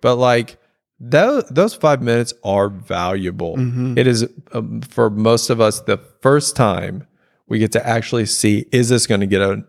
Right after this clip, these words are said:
Speaker 1: a, a response?
Speaker 2: Mm-hmm.
Speaker 1: Prepare some dang jokes.
Speaker 2: Yeah. Well, is the temptation that people think, "I'll just kinda get up there and wing
Speaker 1: I'm
Speaker 2: it.
Speaker 1: just gonna
Speaker 2: I'm
Speaker 1: get up
Speaker 2: pretty
Speaker 1: there.
Speaker 2: funny. I'll get up there and
Speaker 1: Yeah,
Speaker 2: just kinda, like,
Speaker 1: yeah, or like,
Speaker 2: see
Speaker 1: "Oh,
Speaker 2: what
Speaker 1: I didn't have any
Speaker 2: happens."
Speaker 1: time to write this week."
Speaker 2: Yeah.
Speaker 1: Just, like,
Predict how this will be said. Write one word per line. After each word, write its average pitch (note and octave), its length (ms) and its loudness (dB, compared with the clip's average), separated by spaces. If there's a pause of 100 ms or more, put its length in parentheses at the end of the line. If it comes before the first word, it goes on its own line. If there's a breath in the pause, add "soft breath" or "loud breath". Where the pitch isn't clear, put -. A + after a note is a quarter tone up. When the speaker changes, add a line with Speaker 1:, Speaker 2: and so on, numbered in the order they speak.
Speaker 1:
a, G#2 240 -2
a G#2 100 2
response? F#2 680 -6
Speaker 2:
Mm-hmm. A#2 100 -10 (540 soft breath)
Speaker 1:
Prepare D#3 340 0
some F2 160 -8
dang E2 260 -10
jokes. - 500 -10
Speaker 2:
Yeah. A2+ 280 -6 (680 loud breath)
Well, G3 100 2
is D#3+ 120 2
the D#3+ 80 2
temptation D3+ 540 2
that C3 100 0
people C3 260 -2
think, A#2+ 300 -4
"I'll C3+ 200 0
just B2 220 -4
kinda A#2 160 -4
get A#2 100 -6
up A#2+ 120 -6
there A#2 100 -4
and A2+ 140 -8
wing A#2+ 100 0
Speaker 1:
I'm E3 200 0
Speaker 2:
it. - 40 -2
Speaker 1:
just D3+ 100 -6
gonna D3 140 0
Speaker 2:
I'm D3+ 60 2
Speaker 1:
get - 60 0
up - 40 2
Speaker 2:
pretty D#3 140 2
Speaker 1:
there. C3 80 -2
Speaker 2:
funny. B2+ 340 2
I'll A#2+ 120 2
get A#2+ 140 -4
up A#2 140 0
there B2 140 -2
and F3 60 -2
Speaker 1:
Yeah, F#3+ 340 4
Speaker 2:
just E3+ 80 0
kinda, A#2+ 80 0 (100)
like, A2+ 80 0
Speaker 1:
yeah, D3+ 220 0
or C#3+ 100 2
like, C#3 160 0
Speaker 2:
see D3+ 140 2
Speaker 1:
"Oh, - 20 4
Speaker 2:
what C3+ 60 4
Speaker 1:
I C3 80 4
didn't B2+ 80 4
have B2 80 4
any E3 80 0
Speaker 2:
happens." D#3 120 -4
Speaker 1:
time D3 180 0
to C3+ 80 0
write B2 240 2
this A#2+ 220 -6
week." B2+ 380 -2 (220 soft breath)
Speaker 2:
Yeah. A#2 340 2
Speaker 1:
Just, A#2 220 0
like, G#2 340 0